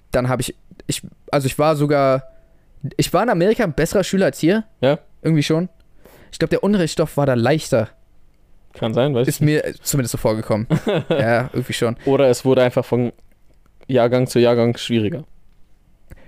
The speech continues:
Speaker 1: Nee, aber ich bin ja, ich bin ja von der, äh, von, ich weiß jetzt nicht, siebte oder achte Klasse hier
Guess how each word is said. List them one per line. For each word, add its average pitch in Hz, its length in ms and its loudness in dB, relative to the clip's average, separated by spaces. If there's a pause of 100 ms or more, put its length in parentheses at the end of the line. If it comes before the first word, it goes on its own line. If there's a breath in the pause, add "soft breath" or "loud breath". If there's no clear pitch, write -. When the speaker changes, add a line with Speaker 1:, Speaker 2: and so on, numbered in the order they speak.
(180 loud breath)
Speaker 1:
Nee, 190 160 2
aber 170 160 2
ich 165 100 -4
bin 185 120 0
ja, 185 200 0 (440)
ich - 120 -2
bin 160 100 0
ja 156 60 0
von 151 180 0
der, - 240 -2
äh, 131 380 4
von, 123 300 -2 (140)
ich - 120 -6
weiß 139 120 0
jetzt 127 120 0
nicht, - 280 -6 (160)
siebte 147 320 0
oder 123 140 2
achte 135 180 -2
Klasse 135 240 -2
hier 175 380 2